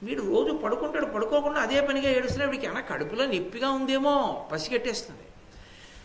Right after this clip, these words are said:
ఏడుపుని బట్టి పసిగట్టినటువంటి అమ్మ తన ప్రేమ చేత పసిపిల్లవాని యొక్క బలహీనతని కప్పి రక్షించినట్లు, భర్త యందు నిజంగా ఎక్కడైనా ఏదైనా లోపం ఉన్నా తన ప్రేమ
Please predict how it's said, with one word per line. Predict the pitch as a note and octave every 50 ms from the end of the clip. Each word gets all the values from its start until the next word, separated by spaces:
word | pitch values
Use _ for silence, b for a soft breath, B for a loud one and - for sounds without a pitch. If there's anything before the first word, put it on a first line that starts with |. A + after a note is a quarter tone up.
| B B B - B2+ A#2 B2 C3
ఏడుపుని | D#3 F#3 G#3 A#3+ C4 D4 D4+ D4+ D#4 D#4 D#4 D#4
బట్టి | D#4 D4 C#4+ C#4+ C#4+ - -
పసిగట్టినటువంటి | - - A3 G#3+ G#3+ - C#4+ C#4+ D4+ D4 D4 - D4+ C#4 C#4+ C#4+ C#4+ C#4 C4+ C4+ C4 B3+ C4 C4 A#3 - -
అమ్మ | - F#3 G3+ B3 D#4
తన | E4 D#4+ D4 C4+ -
ప్రేమ | - - F3 E3+ F3 G#3 A#3+ C4+ D#4
చేత | D4 D4 D4 C4+ B3 A3 G#3+
పసిపిల్లవాని | A#3 A#3 - G#3+ G3+ G#3 C#4 C#4 D4 D4 C#4+ C#4+ C#4+ C#4 C4+ C4+ C4 C4 C4 B3+
యొక్క | B3+ B3+ - - B3+
బలహీనతని | G#3 F3 D#3+ E3+ G#3 G#3 G#3+ B3+ C#4 C#4+ D4 D4+ D4 D4 B3+ A#3+
కప్పి | - - G3+ G3 G3+ - - D#4+ D#4
రక్షించినట్లు, | C#4+ C#4+ C#4+ D4 - B3+ A#3+ A3 - - G#3 F3+ E3+ D#3 - - E3 F3+ A3 C#4+ F#4+ - - B B B B B B B B B B B A#2+ G2+ A#2+
భర్త | D3 D#3+ D#3+ - - - D#4+ D#4+ D#4+
యందు | C#4 C4 B3+ C4
నిజంగా | D#4+ D#4+ A3+ G3+ - B3+ C4+ C#4+ D4+ D#4+ E4 D#4+
ఎక్కడైనా | C4 A3+ G3+ - - C4+ C4+ C#4+ D4+ D4+ D#4 D#4+ D4+ C#4+
ఏదైనా | B3 A3+ A#3 B3 A#3+ C#4+ D4+ D4+ D4+ C#4
లోపం | A3+ G3+ G3 A3+ C4 C#4 - D#4+ D4 C4+
ఉన్నా | B3+ A#3+ A#3 C4 D4+
తన | D4 D4 C4+ B3
ప్రేమ | A#3+ - - F3 F3+ G3 A3+ C4+